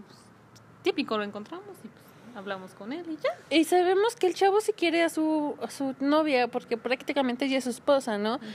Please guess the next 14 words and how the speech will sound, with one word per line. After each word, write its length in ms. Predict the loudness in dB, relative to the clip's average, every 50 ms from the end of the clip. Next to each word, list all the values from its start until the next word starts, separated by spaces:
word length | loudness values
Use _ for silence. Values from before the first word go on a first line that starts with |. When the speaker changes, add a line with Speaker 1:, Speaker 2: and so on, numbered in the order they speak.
| -12
Speaker 2:
Entonces 420 | -12 -8 -2 0 2 2 2 0 0
sí 120 | 0 0 0
quiere 220 | 2 4 4 6
a 60 | 4
la 140 | 4 4 0
chava, 480 | -2 0 2 2 4 4 2 0 -2 -8 -14 -20 -20 -18 -4 0
porque 280 | 0 0 2 0 0
no 160 | 2 2 4
le 80 | 4 4
gritó, 560 | 2 2 -2 -6 -4 2 4 6 6 6 4 4
no 140 | 2 0
le 80 | 0 0
contestó 500 | 0 -2 -6 -6 -6 -14 -12 -8 -6 -4
mal, 460 | -2 0 2 2 4 4 4 2 0